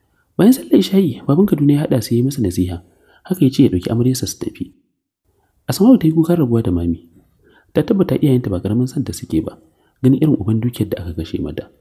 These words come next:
Ga mamakin ta ko ina na kusurwar falon nasu, Fix ɗin Laila Maskani da Khalifa Maska ke masa marhaban.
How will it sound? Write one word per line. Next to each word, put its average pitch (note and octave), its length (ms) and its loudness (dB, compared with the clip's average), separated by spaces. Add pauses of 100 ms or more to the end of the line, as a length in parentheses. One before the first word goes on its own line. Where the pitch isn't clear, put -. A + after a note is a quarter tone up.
(460)
Ga D3 120 2
mamakin D4 280 4
ta G3 80 2
ko F#3+ 120 2
ina F#3 160 4
na D3+ 80 4
kusurwar C#3+ 360 -2
falon C3 280 0
nasu, G#2 280 -4 (720)
Fix - 200 0
ɗin D#3+ 80 4
Laila E3+ 180 4
Maskani C3 320 2
da F#2 60 2
Khalifa F#2+ 320 -4
Maska F2+ 240 -4
ke E2+ 160 -6
masa F#2 160 -6
marhaban. E2+ 400 -6